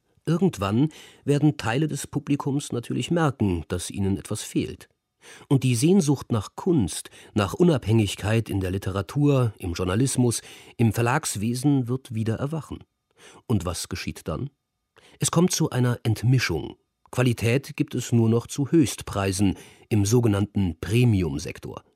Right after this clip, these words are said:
Die Geldelite kann sich den Spaß leisten. Die breite Mitte der Normalverdiener muss sich mit einem Verschnitt aus Werbung, Content-Versatzstücken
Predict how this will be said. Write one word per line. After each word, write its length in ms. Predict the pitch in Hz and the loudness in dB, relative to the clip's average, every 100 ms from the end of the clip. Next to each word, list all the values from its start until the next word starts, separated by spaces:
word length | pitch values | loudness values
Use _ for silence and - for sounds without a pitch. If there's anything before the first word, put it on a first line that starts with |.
| _ _ _ _ - | _ _ _ _ 0
Die 200 | 156 147 | 2 4
Geldelite 720 | 135 139 156 143 151 170 170 | 4 4 2 -2 -2 -2 -4
kann 220 | 170 165 151 | -2 -2 0
sich 160 | 139 | 0
den 100 | 139 | -2
Spaß 320 | 135 117 135 | -2 -4 -2
leisten. 520 | 170 151 110 - 90 73 - _ - | 0 0 -2 -4 -4 -4 -12 _ -6
Die 100 | 92 | -4
breite 400 | - 107 120 104 | 0 0 2 2
Mitte 280 | 104 131 123 | 0 2 0
der 100 | 98 | 0
Normalverdiener 920 | 87 92 143 160 110 107 110 101 90 - | 0 0 0 0 0 2 2 4 0 -2
muss 180 | 135 | -4
sich 140 | 139 120 | -4 -2
mit 140 | 117 | -4
einem 200 | - 113 | -2 -2
Verschnitt 460 | - 101 - 135 - | -2 -4 0 -2 -2
aus 280 | 78 - 80 | -8 -6 -2
Werbung, 500 | 104 131 127 120 - - | 0 2 2 2 0 -8
Content-Versatzstücken 1300 | - 123 131 120 117 110 113 104 117 - - 120 131 | -2 2 2 2 2 0 -2 -2 -4 -4 -4 0 2